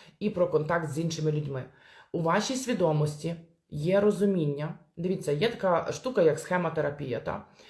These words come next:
Коли ми здорові, нормальні люди, в нас в голові є така схема. Це така несуча конструкція в нашій свідомості. Нам здається, що ми нормальні і що всі люди нормальні. Світ нормальний. Все.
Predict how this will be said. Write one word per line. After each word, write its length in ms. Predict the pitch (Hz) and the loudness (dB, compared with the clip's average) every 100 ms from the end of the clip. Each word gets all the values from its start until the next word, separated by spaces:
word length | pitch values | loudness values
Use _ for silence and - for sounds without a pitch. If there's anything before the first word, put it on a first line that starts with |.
| - - - | -20 -16 2
Коли 160 | 277 | 4
ми 180 | 262 220 | 6 4
здорові, 460 | 160 208 220 185 170 | 6 6 6 4 2
нормальні 480 | 175 180 156 160 | 0 0 -2 -2
люди, 260 | 196 302 214 | -4 0 0
в 80 | 170 | 2
нас 280 | 202 208 - | -2 -2 -10
в 100 | 139 | -6
голові 340 | 160 160 160 | -4 -2 0
є 300 | 240 185 165 | 0 0 0
така 280 | - 151 160 | 0 0 0
схема. 460 | 160 - 156 131 127 | -2 -2 0 0 -2
Це 120 | 165 | -4
така 180 | 160 170 | -2 2
несуча 540 | 156 185 - 202 196 | 2 2 -2 -4 -4
конструкція 800 | 175 156 - 170 170 - 156 151 | -4 -4 -4 -6 -6 4 6 6
в 120 | 139 | 4
нашій 280 | 143 151 156 | 0 -2 -4
свідомості. 640 | - 147 143 123 - - - _ - - - | -6 -4 -4 -4 -8 -14 -20 _ -20 -20 -2
Нам 220 | 220 254 | 2 4
здається, 380 | 214 220 208 180 | 8 8 8 2
що 160 | - | -2
ми 120 | 160 151 | -2 0
нормальні 540 | 165 180 190 202 - - _ _ | -2 -4 -4 -4 -6 -10 _ _
і 100 | 214 | -4
що 120 | 208 202 | 0 2
всі 180 | 190 | 2
люди 200 | 151 135 | 0 0
нормальні. 460 | 135 131 127 127 143 | 0 -2 -4 -6 -8
Світ 260 | - 247 202 | -4 -2 2
нормальний. 440 | 160 135 127 143 | 2 0 -2 -6
Все. 260 | 147 185 | 0 2